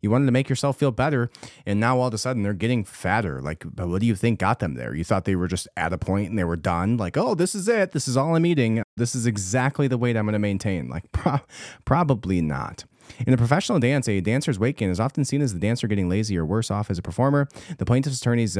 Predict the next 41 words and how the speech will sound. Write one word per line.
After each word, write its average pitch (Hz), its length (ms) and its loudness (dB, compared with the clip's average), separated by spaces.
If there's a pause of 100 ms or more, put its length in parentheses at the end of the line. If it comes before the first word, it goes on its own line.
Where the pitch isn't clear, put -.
Ron 90 300 0
Zambro, 104 280 0
called 127 240 0
out 131 140 0
Lizzo's 139 360 2
hypocrisy 147 680 0
in 90 80 2
a 87 40 0
blistering 104 360 -2
statement, 120 460 -2
which 104 220 -2
said, 135 300 0 (260)
"The - 60 -4
stunning 180 420 0
nature 110 300 -2
of 62 140 -12
how 98 180 2
Lizzo 123 340 2
and 101 100 0
her 123 100 2
management 123 400 2
team 139 180 2
treated 262 360 0
their 180 100 4
performers 113 420 2
seems 226 220 -2
to 123 100 0
go 123 160 4
against 127 240 2
everything 196 380 2
Lizzo 123 200 2
stands 165 320 0
for 104 200 0
publicly. 71 480 -6 (260)
While - 120 0
privately, 113 420 2
she 98 200 0
weight 95 280 2
shames 120 320 0
her 110 120 0
dancers 104 540 0